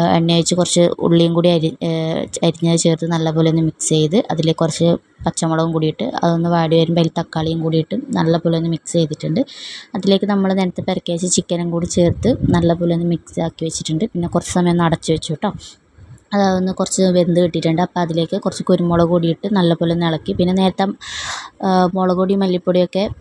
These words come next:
ആ, വറുത്ത് വെച്ചിട്ടില്ലേ, ആ പൊടിയും കൂടി ഇട്ട് നല്ലപോലെ ഒന്ന്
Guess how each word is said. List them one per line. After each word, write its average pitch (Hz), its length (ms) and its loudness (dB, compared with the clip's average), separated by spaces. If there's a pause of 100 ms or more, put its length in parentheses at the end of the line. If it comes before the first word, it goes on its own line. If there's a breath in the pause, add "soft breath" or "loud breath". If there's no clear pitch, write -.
(280)
ആ, - 20 4 (720)
വറുത്ത് 180 260 0
വെച്ചിട്ടില്ലേ, - 340 0 (120)
ആ - 20 -2 (160)
പൊടിയും 180 320 0
കൂടി 175 240 2
ഇട്ട് 196 160 -6 (100)
നല്ലപോലെ 175 400 0
ഒന്ന് 175 100 0